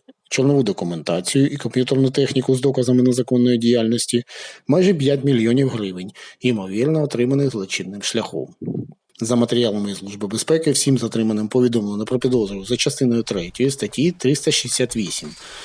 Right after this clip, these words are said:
Прийняття пропозиції, обіцянки або одержання неправомірної вигоди службовою особою Кримінального кодексу України. Вирішується питання щодо додаткової кваліфікації злочинних дій зловмисників.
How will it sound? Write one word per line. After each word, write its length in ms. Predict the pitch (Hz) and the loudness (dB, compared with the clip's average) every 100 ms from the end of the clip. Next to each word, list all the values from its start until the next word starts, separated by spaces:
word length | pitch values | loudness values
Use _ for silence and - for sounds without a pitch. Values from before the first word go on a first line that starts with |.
| - - | -18 -2
Прийняття 420 | 131 117 107 101 | 0 0 -4 -8
пропозиції, 720 | 98 101 104 104 92 - 123 175 | -6 -8 -6 -6 -6 -2 0 2
обіцянки 680 | 101 95 101 143 147 180 120 | 0 -2 -2 -2 0 0 0
або 280 | 120 120 107 | 0 0 -2
одержання 460 | 120 107 107 98 | -4 -4 -6 -8
неправомірної 600 | 104 104 110 110 95 85 | -6 -4 -4 -6 -8 -12
вигоди 380 | 98 123 135 151 | -2 0 2 0
службовою 520 | 151 165 160 170 170 | 0 0 2 2 4
особою 460 | 170 - 160 156 156 - - - | 2 2 2 2 0 -4 -20 -4
Кримінального 580 | 220 240 143 120 143 156 | 4 6 6 4 4 2
кодексу 460 | 113 92 98 - | 0 -6 -6 -4
України. 520 | 113 120 104 78 67 - _ - - _ _ _ - - - | -2 0 -2 -4 -10 -18 _ -20 -20 _ _ _ -20 -14 0
Вирішується 540 | 131 113 - 107 - | 2 2 0 -2 -2
питання 460 | - 101 95 107 127 | -2 -4 -2 -2 0
щодо 260 | - 160 | 2 2
додаткової 800 | 143 147 139 151 147 139 98 98 | 2 0 2 0 2 0 0 -2
кваліфікації 840 | 90 104 101 - 90 78 76 - 127 | -4 -4 -4 -8 -6 -6 -4 -2 2
злочинних 540 | 139 139 165 165 151 | 2 2 2 2 2
дій 200 | 147 180 | 2 2
зловмисників. 920 | 185 190 143 82 80 - - - - | 4 2 0 -6 -12 -14 -14 -16 -16